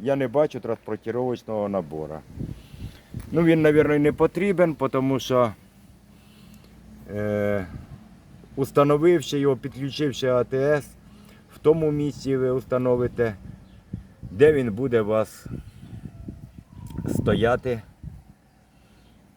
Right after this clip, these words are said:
працювати, і його транспортувати вам не буде потрібно.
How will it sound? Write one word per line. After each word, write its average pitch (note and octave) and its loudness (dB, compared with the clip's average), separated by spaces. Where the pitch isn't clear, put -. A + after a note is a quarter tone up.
працювати, A#2 2
і G#2+ -8
його A2 0
транспортувати G2+ -4
вам A#2 0
не G2 2
буде G2 0
потрібно. C#2+ -10